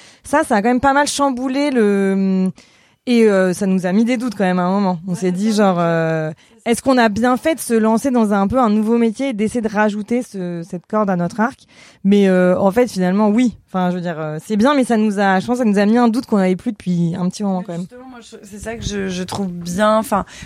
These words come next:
Speaker 2: quand on dit on est à notre place, moi, j'ai le sentiment quand on me dit t'es à ta place, c'est quelqu'un qui a confiance en soi, qui a sa place, quoi. Je pense qu'on est à notre place, qu'on se verrait pas faire autre chose, mais là,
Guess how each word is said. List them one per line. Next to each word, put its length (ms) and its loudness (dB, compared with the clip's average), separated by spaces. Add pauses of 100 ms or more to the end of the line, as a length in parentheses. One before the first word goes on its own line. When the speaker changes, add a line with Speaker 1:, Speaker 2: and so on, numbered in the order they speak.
Speaker 2:
quand 160 -4
on 60 -2
dit 100 -2
on 100 0
est 40 0
à 80 0
notre 220 -2
place, 480 2
moi, 240 4
j'ai 120 0
le 60 -2
sentiment 320 0
quand 220 0
on 40 2
me 60 6
dit 140 0
t'es 100 2
à 60 2
ta 120 0
place, 160 0
c'est 100 -4
quelqu'un 280 2
qui 80 0
a 60 0
confiance 440 -2
en 100 -2
soi, 260 0
qui 80 -6
a 80 -2
sa 160 -4
place, 320 0
quoi. 160 -8 (560)
Je 120 -20
pense 200 -2
qu'on 280 2
est 40 4
à 80 4
notre 200 2
place, 180 2
qu'on 140 0
se 100 0
verrait 160 2
pas 140 2
faire 140 -2
autre 140 -2
chose, 220 0
mais 220 4
là, 340 2